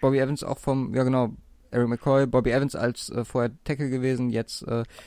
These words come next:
als Guard zurückgekommen.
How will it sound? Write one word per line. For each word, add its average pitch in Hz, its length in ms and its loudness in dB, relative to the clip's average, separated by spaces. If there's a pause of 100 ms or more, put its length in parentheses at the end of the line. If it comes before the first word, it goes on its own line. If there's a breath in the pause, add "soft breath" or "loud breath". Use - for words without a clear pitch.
(260 loud breath)
als - 320 0
Guard 139 380 4 (960)
zurückgekommen. 135 800 2